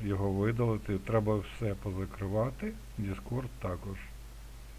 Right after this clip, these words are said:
<clears throat> Щоб закрити Discord повністю, зайдемо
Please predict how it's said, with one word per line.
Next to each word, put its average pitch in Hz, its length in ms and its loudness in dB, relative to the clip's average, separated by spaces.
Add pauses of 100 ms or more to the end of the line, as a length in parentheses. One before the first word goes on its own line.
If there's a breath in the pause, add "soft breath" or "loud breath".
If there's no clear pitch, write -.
(600)
<clears throat> 160 1300 10
Щоб 104 200 2
закрити 98 460 4
Discord 127 280 -4 (1500)
повністю, 95 640 2
зайдемо 92 520 2